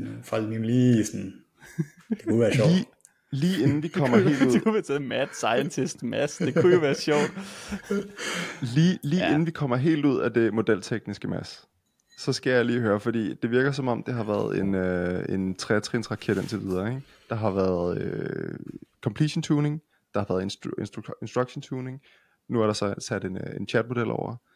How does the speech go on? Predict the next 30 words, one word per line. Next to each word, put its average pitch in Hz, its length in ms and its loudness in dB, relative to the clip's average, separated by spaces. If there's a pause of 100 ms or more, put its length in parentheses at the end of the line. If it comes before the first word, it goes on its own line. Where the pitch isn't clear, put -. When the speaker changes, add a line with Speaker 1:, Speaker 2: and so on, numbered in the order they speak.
(380)
Speaker 2:
Men, 110 280 2
øh, 101 100 0
som, 101 280 -2
øh, 92 200 -4
Jonas 120 380 -2
også, 107 380 -2
øh, 107 200 0
kom 117 160 -4
ind 104 120 0
på, 120 120 -4
det - 180 -6
her 120 100 -2
med, 101 380 0 (440)
øh, 101 280 0
reinforcement 110 1000 0
learning-delen, 92 800 0
altså 98 240 -4
hvor 104 320 0
man 98 300 -4 (360)
træner 113 640 0
en 95 280 -4
reward-model 107 800 0 (360)
til 107 440 0
at, 95 220 0 (140)
øh, 92 480 0 (500)
hvad - 100 -4
skal - 140 -4
man 104 60 0
sige, 98 400 2
øh, 92 200 0